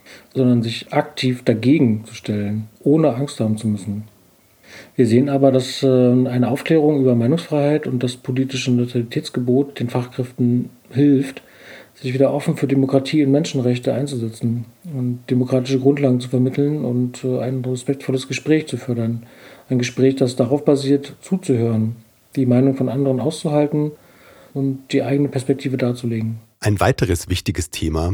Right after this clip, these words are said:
Speaker 2: das bei den Beratungsgesprächen vermehrt auftaucht, sind die sogenannten Erstreaktionsmöglichkeiten. So beispielsweise die Frage danach,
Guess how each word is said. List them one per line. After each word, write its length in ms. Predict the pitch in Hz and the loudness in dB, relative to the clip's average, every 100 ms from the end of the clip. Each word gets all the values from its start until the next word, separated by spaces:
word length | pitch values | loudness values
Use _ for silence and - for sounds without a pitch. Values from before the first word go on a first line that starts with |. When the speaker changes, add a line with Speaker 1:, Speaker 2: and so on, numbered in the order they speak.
| 113 | -2
Speaker 2:
das 180 | - 98 | -2 0
bei 120 | 110 | 0
den 160 | 98 95 | 0 0
Beratungsgesprächen 1000 | 92 82 82 110 101 - - - 85 101 | 0 0 -2 -2 -2 -2 -4 -4 -2 -2
vermehrt 520 | - 90 82 78 - | -2 -2 -2 -4 -4
auftaucht, 600 | 78 76 - 80 82 - | -6 -6 -6 -6 -6 -8
sind 240 | - 117 123 | 0 0 0
die 60 | |
sogenannten 560 | 127 98 101 90 - 117 - | -2 -2 0 -2 -4 -8 -6
Erstreaktionsmöglichkeiten. 1700 | 95 95 - 107 76 - - 80 78 90 80 - - - - - - _ _ _ _ _ _ _ _ - - _ _ | -4 -2 -2 -4 -4 -6 -8 -8 -6 -4 -6 -8 -12 -10 -10 -12 -20 _ _ _ _ _ _ _ _ -20 -20 _ _
So 200 | - 170 | 2 2
beispielsweise 680 | 98 90 - 98 - 90 92 | 2 0 0 -2 0 -2 -2
die 120 | 90 | -4
Frage 400 | - 78 78 90 | -4 -4 -4 -4
danach, 480 | 90 82 92 104 | -2 -2 -4 -6